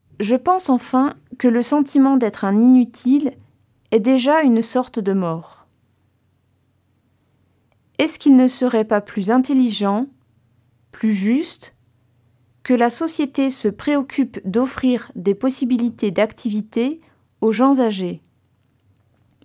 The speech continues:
Ce pourrait être un emploi moins pénible, dans l'entreprise où ils travaillent s'ils le désirent. Ce pourrait être aussi la création d'emplois qui leur sont réservés. Et c'est là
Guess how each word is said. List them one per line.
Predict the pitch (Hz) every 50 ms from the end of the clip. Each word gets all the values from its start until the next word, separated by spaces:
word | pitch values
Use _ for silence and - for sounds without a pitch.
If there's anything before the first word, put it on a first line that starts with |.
| _ _ _ _ _ _ _
Ce | - - 254
pourrait | 214 - 269 285 320 339 359 359
être | 311 277 262 - -
un | 226 220
emploi | 220 233 226 - - 262 269 302 - -
moins | 220 233 254 277 277
pénible, | 277 277 254 233 220 208 190 170 175 175 - _ _ _ _ _ _ _ _ _ _ _ _ _ _ -
dans | 190 196
l'entreprise | 196 196 214 208 - 226 220 - - 294 302 311
où | 269
ils | 240 226 220
travaillent | - - 208 202 190 202 202 233 294 294 269 -
s'ils | - - - 254 262 254
le | 233 254
désirent. | 208 220 226 220 196 185 185 165 170 160 - - _ _ _ _ _ _ _ _ _ _ _ _ _ _ _ _ _ _ _ _ _ _ _ _ _ _ _ _ _ _ _ _
Ce | - - 254
pourrait | 220 - 285 285 330 330 330
être | - 311 302 302 - -
aussi | 247 220 - - - 247 269 311 320 - - _ -
la | 208 214 208
création | 214 - - 311 311 302 302 294 - - - 254 247 233
d'emplois | 208 202 202 190 - - 208 202 214 247 311 330 - _ _ _ _ _ _ _
qui | - 262
leur | 226 233 226 -
sont | - - 311 320
réservés. | 311 311 277 226 247 233 220 180 185 185 170 165 - _ _ _ _ _ _ _ _ _ _ _ _ _ _ _ _ _ _ _ _ _ _ _ _ _ _ _ _ _
Et | 262 262
c'est | - - 320
là | 311 339 339